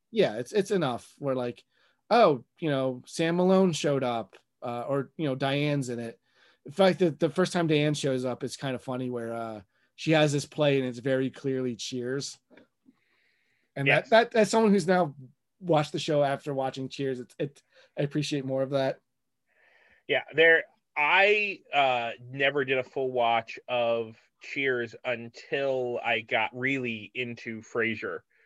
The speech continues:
Speaker 1: Mm-hmm.
Speaker 2: where I was like, "Okay, I, clearly there's some, there's some additional information I could get out of watching the, the Cheers stuff." And Cheers is a great show on, on its own. I think we've done quite a bit to recommend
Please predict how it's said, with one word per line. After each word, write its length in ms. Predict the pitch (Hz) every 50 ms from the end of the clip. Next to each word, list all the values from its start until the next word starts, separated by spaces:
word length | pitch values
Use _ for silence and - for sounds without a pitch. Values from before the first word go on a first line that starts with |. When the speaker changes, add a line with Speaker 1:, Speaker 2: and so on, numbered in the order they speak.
| _ -
Speaker 1:
Mm-hmm. 260 | 156 147 139 135 127 120 120
Speaker 2:
where 640 | 131 127 117 113 110 110 110 110 110 107 107 107 - _ _ -
I 80 | 127 120
was 100 | 117 107
like, 200 | 131 123 123 139
"Okay, 240 | 151 127 - 127 117
I, 100 | 110 -
clearly 400 | - - - 208 202 180 151 135
there's 220 | 127 127 120 -
some, 240 | - 135 127 117 - -
there's 200 | 139 135 131 120
some 160 | - 147 139 -
additional 580 | 151 160 151 165 151 - 156 143 131 123 127 95
information 520 | 117 127 113 135 131 127 120 113 - 131
I 120 | 120 113
could 180 | 110 - 113 113
get 220 | 107 110 107 104 -
out 160 | - 113 110
of 120 | 107 101 101
watching 600 | 113 107 104 104 104 - 113 101 98 95 98 101 _ _ _ _ _ _ _ _ _ _ _ _ _ _ _ -
the, 320 | 127 123 117 113 110 107 - _ 123
the 160 | 120 123 120
Cheers 300 | - - 139 131 123 113
stuff." 180 | - 120 107
And 120 | 107 127 127
Cheers 320 | - - 202 240 233 147
is 120 | 123 113 113
a 40 |
great 240 | 110 110 131 127 120
show 220 | - - 131 120 117
on, 260 | 110 110 110 107 95 _ -
on 160 | - 127 123
its 180 | 113 107 - - - -
own. 320 | 143 139 131 117 107 104
I 80 | 107 107
think 180 | - 123 107
we've 120 | 107 107 104
done 160 | 113 104 104
quite 180 | - 120 110
a 40 | 110
bit 140 | 104 110 -
to 60 | - 123
recommend 420 | 110 104 107 113 107 104 107 104